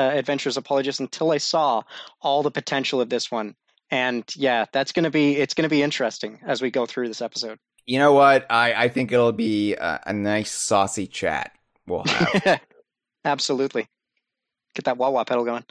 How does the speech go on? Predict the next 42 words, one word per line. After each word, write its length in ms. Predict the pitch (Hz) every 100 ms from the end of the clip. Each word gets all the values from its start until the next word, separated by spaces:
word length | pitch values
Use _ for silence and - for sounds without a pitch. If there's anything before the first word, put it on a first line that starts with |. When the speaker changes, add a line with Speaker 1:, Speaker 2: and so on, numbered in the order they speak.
| - - - -
Speaker 1:
So, 360 | 220 214 - -
<laughs> 40 | _ _ _ _ _ _ -
we 120 | 220
have, 400 | 202 226 208 143
uh, 240 | 175 165 151
some 400 | - - 220 220
things 220 | 226 190
I'm 100 | 190
just 140 | 185
gonna 120 | 208 156
tease 440 | - 185 160 123
because 320 | - 147 160 - - - -
they 100 | 208
don't 140 | 269
really 180 | 262 233
fall 240 | - 233
in 60 | 220
the 80 | 180
chronology 600 | - 185 175 185 160 143
of 80 | 131
it, 60 |
but 100 | 156
they 120 | 147 151
are 240 | 220 208
amazing 640 | 151 139 139 151 185 202 175
discoveries 440 | 156 180 156 123
found 220 | 160 151
by 80 | 143
the 80 | 127
team 460 | - 170 143 117 - - -
that 160 | 156 160
will 160 | 190 240
kinda 200 | 254 233
whet 220 | 180 208
your 140 | 180
palate 360 | - - 165 135
for 140 | -
what's 300 | 139 151 -
in 60 | 151
the 40 |
future. 440 | 120 156 139 - 117
So 360 | - 160 151